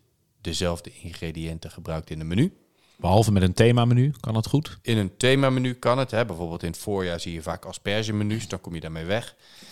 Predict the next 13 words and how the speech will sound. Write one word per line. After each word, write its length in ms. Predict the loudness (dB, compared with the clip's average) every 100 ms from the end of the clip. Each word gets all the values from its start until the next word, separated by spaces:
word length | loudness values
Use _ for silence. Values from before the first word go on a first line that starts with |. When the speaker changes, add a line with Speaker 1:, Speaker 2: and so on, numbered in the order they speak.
| -20 _
Speaker 1:
Nou, 160 | -14 -14
een 100 | -12
ander 260 | -10 -10
ingrediënt 640 | -8 -10 -6 -8 -6 -6 -6
waar 200 | -4 -4
je, 260 | -6 -8 -10
waar 180 | -6 -4
je 80 | -4
ook 160 | -8
wel 260 | -2 -2 -2
mee 400 | -2 -4 -4 -4 -4
wegkomt, 720 | -6 -6 -8 -8 -8 -10 -18 -12
eh, 200 | -10